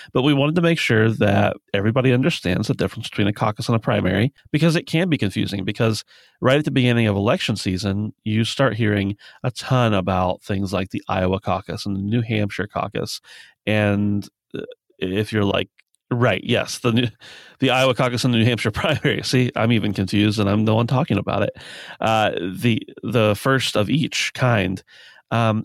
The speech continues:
if you're not familiar with them already, it can be really confusing on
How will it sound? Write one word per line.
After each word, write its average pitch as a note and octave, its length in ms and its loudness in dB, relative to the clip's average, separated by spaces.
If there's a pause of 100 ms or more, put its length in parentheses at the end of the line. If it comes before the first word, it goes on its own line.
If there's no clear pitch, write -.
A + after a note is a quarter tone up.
if B2 140 -2
you're C#3 100 4
not C#3 300 2
familiar C3 420 2
with A#2+ 160 0
them G#2 140 0
already, F#2 480 2 (140)
it C3+ 100 -2
can D3+ 140 2
be C#3 120 4
really G#2+ 320 4
confusing G#2+ 520 2
on F#2 340 0